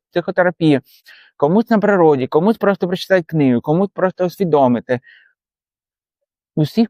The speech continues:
по-різному працює, і це нормально. Комусь одне допомагає, комусь інше. Одному допомогло, але тому може не підходити інструмент. І це нормально.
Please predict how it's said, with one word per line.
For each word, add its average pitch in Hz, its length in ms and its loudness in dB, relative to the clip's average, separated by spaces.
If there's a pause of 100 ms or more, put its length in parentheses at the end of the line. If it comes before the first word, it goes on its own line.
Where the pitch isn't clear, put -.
по-різному 180 560 0
працює, 175 420 -4
і 143 100 -6
це 165 120 0
нормально. 160 800 0 (800)
Комусь 226 260 2
одне 160 280 2
допомагає, 131 640 0
комусь 196 320 -2
інше. 139 720 -2
Одному 165 460 0
допомогло, 170 600 0 (280)
але 170 280 0 (120)
тому 190 280 2
може 156 220 2 (160)
не 156 320 0
підходити 160 560 -2
інструмент. 135 460 -6
І 123 100 -10
це 135 160 0
нормально. 127 800 -2